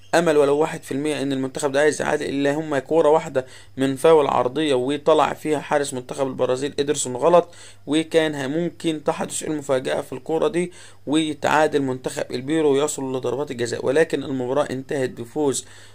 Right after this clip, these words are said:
منتخب البرازيل بهدف باكيتا وخروج باكيتا بعد كده مصاب في نهاية المباراة، ولكن،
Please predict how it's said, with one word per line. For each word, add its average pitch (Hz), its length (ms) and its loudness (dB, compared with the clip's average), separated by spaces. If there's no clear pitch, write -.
منتخب 127 520 -2
البرازيل 147 580 2
بهدف 143 380 2
باكيتا 165 500 2
وخروج 160 500 4
باكيتا 156 340 4
بعد 139 260 4
كده 160 220 -2
مصاب 151 460 4
في 156 200 -4
نهاية 143 380 0
المباراة، 131 340 -2
ولكن، 147 380 0